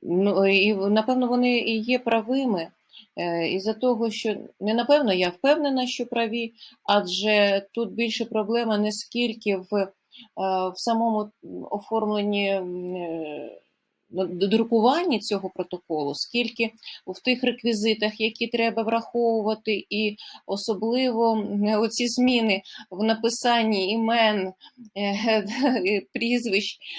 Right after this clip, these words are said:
е, це дійсно, здавалось би, ну, така от, ну, ну, ну, проста дія, а так як її ускладнили, вона вимагає від педагога <laughs> хвилювань,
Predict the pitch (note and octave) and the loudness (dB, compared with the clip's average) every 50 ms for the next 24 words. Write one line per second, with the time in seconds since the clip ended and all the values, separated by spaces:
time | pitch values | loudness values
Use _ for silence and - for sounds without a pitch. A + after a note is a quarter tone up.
0 | - A#3 - - - F#3 F#3+ F#3 F#3 F3+ F3+ F#3 - - - A3+ A3 G#3+ G3+ A3 | -12 -14 -14 -10 -6 -4 -4 -2 -2 -4 -4 -6 -8 -6 -2 -2 -2 -2 -2 -4
1 | A#3+ A#3 A#3 - A#3 G#3 G3 G3 G3 - F3 G3+ G3 - A#3+ A#3 A3+ A#3+ A3+ G3+ | -4 -4 -2 -2 0 0 0 -2 -4 -6 -8 -8 -4 -2 -2 0 4 6 6 6
2 | F#3+ F3+ F3+ F3+ - - F#3 G3+ G3+ G#3 G#3+ - A#3+ A#3 A3+ G#3+ G#3 - G#3+ A3 | 6 4 0 -4 -6 -6 -6 -6 -4 -4 -6 -2 0 0 0 0 -2 -4 -6 -6
3 | G3+ _ - G3+ A3 G#3 G3+ _ - - _ - A3+ G#3+ - A3+ A3+ A3 - - | -6 _ -8 -6 -6 -6 -8 _ -20 -20 _ -8 -8 -6 -2 -2 -2 -2 -2 0
4 | A#3+ A3+ G#3+ F#3+ - G#3+ B3 C#4 D#4 D4+ C4 G#3 F3 - - - - - - _ | 2 2 2 0 -2 -6 -4 -4 -4 0 0 0 0 0 -4 -14 -20 -20 -20 _
5 | - F3 F#3+ G3 F#3+ F#3+ F#3 F#3+ G3 F#3+ G3 _ _ _ - A#3+ A#3+ A#3 A3+ - | -4 0 2 4 4 4 4 4 2 0 -2 _ _ _ 0 2 2 2 2 0
6 | A#3 G#3+ G#3+ A3 A3 A3 A#3 A#3 A3 - - - A3+ A3+ A3 G3 A#3+ B3+ C#4+ D4 | -4 -4 -2 -4 -2 -2 -2 -2 -2 -4 -4 -4 -2 -4 -2 0 -2 0 0 0
7 | D4 C4 A3+ G3 G3 G#3 G#3 A3+ B3 B3+ B3 A#3+ G#3 G#3 G3+ G3+ G3 G3 G#3 A#3 | -2 -2 -2 -2 -2 -2 -2 -2 0 0 0 -2 -2 -2 -4 -4 -4 -4 -4 -2
8 | A#3 A#3 A3+ A3 F#3+ F#3+ G#3 _ - F#3 F#3 F#3+ G#3 G#3 A#3 A#3+ A#3+ A3 G#3+ F#3+ | 0 2 2 2 0 -4 -8 _ -10 -2 0 0 0 0 -2 -2 -2 0 0 -2
9 | - - _ _ _ _ A#3 _ _ - G#3 G3+ G3+ - - A3+ - A3 G3+ A3 | -4 -4 _ _ _ _ -20 _ _ -10 -8 -8 -8 -10 -10 -10 -10 -8 -10 -10
10 | - - _ _ - - - - G#3+ G#3+ A#3 G3+ A3 G#3 G#3 G#3 A#3 C4+ D4 C4+ | -14 -16 _ _ -20 -20 -18 -10 -4 -2 -2 -2 -2 -4 -4 -4 -2 -2 -2 -2
11 | C4 | -4